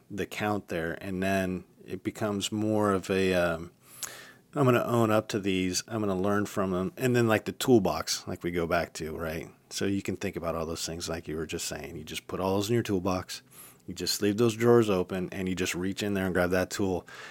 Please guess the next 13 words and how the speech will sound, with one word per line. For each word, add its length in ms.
you 140
know? 160
And 120
I 60
think 180
that's 140
very, 720
very 240
important 500
as 140
a 40
motorcyclist 920
to 640